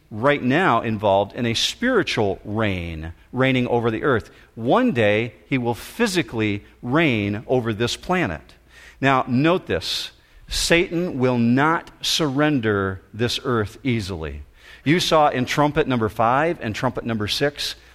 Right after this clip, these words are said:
lots of demons released from hell, covering the surface of the earth. The bowl judgments get far worse than that.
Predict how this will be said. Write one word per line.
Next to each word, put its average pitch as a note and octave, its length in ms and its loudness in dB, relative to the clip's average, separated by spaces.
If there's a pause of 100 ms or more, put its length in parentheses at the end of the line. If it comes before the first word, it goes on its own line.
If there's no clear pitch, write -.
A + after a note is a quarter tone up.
lots C3+ 400 0
of D3 140 -4
demons B2 480 2
released A#2+ 400 -2
from B2+ 200 -2
hell, G2+ 420 0 (540)
covering D#3 420 0
the C#3 80 0
surface C3+ 400 -2
of C#3 60 -4
the B2+ 120 0
earth. F2+ 380 -4 (720)
The A2+ 100 -2
bowl D3+ 320 4
judgments A2 840 -2
get A#2 200 -2
far C3+ 360 2
worse B2 460 2
than G#2+ 180 -2
that. G#2+ 360 -2